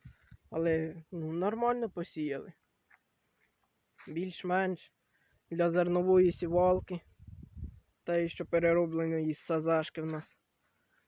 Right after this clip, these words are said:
Ось таке вийшло. По два-три качани є. Сюди ж й покажу. Тут два, тут два, тут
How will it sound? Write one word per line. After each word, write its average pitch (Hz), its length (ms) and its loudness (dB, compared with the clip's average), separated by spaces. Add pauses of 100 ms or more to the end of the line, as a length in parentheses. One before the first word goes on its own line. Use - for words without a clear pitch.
(300)
Ось 190 260 -8
таке 180 320 -2
вийшло. 156 580 -4 (1080)
По 170 100 2
два-три 185 480 2
качани 170 560 -2
є. 190 320 -4 (1300)
Сюди 160 360 -10
ж 160 120 -6
й - 20 -8
покажу. 160 580 -4 (920)
Тут 170 260 -2
два, 160 520 2 (240)
тут 165 260 -2
два, 165 480 0 (260)
тут 175 320 -8